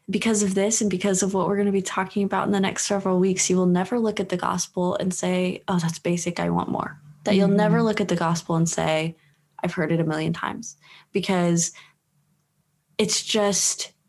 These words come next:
Speaker 1: so essential. And trust me, I've been one of those people.
Speaker 2: <laughs>
Speaker 1: I've been one of those people that, you know, was kind of tired and bothered by hearing the gospel over and over and over again,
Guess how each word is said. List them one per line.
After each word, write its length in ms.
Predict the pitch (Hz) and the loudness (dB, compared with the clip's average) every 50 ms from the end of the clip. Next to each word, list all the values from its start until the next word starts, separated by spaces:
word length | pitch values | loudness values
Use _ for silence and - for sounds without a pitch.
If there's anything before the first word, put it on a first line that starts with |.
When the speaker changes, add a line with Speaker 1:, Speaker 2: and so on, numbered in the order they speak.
| - - | -6 -2
Speaker 1:
so 500 | 180 - - - - - 196 190 190 185 | 0 2 2 2 2 2 2 2 2 2
essential. 400 | 196 185 - 180 165 165 165 - | 2 2 2 0 0 0 0 2
And 240 | - 190 190 190 - - - - | 2 2 2 0 -2 -8 -14 -10
trust 220 | - - 214 - | -6 -4 -2 0
me, 100 | 220 214 | 0 2
I've 240 | 151 196 185 180 - | 2 2 0 -2 -2
been 200 | - 170 170 180 | -2 0 2 2
one 120 | 180 185 190 | 2 2 2
of 100 | 185 190 | 0 0
those 160 | 202 190 180 | -2 -2 -2
people. 460 | - 196 185 190 196 196 208 202 - _ _ - 220 | -2 -4 -4 -2 -2 -4 -4 -4 -8 _ _ -4 -4
Speaker 2:
<laughs> 540 | 185 - - - - _ _ _ _ - | -4 -4 -4 -14 -20 _ _ _ _ -2
Speaker 1:
I've 320 | - 190 180 180 180 175 - | 0 2 2 2 2 0 0
been 180 | 190 180 180 | 0 2 2
one 100 | 190 190 | 4 4
of 60 | 190 196 | 2 2
those 120 | 190 185 | 0 0
people 340 | - 202 190 185 202 196 196 | -2 -2 -2 0 0 0 0
that, 260 | 196 180 175 - - | 2 0 0 0 0
you 60 | 190 | 0
know, 280 | 185 175 170 170 170 170 - - - _ _ _ _ - | 2 2 2 2 0 -2 -4 -16 -20 _ _ _ _ -2
was 140 | 180 180 175 | -2 0 2
kind 160 | - 180 175 | 2 2 2
of 80 | 170 | 2
tired 420 | 165 - - 165 170 175 185 185 180 | 0 0 0 2 2 2 2 2 2
and 140 | 175 165 165 | 2 2 2
bothered 500 | 160 147 160 165 175 185 190 190 185 185 | 2 0 2 2 2 2 2 2 2 0
by 100 | - 160 | 0 0
hearing 260 | 170 175 180 185 180 | 0 2 2 2 2
the 60 | 170 | 2
gospel 380 | 165 - 170 175 170 - 190 - | 0 -2 -2 -4 -2 -2 -2 0
over 240 | - 175 170 180 175 | 0 2 2 2 4
and 80 | 175 | 4
over 180 | 175 175 175 170 | 2 2 2 2
and 80 | 165 160 | 2 2
over 200 | 165 170 180 208 | 2 2 2 2
again, 380 | 220 220 233 247 262 262 262 | 2 2 2 2 2 0 0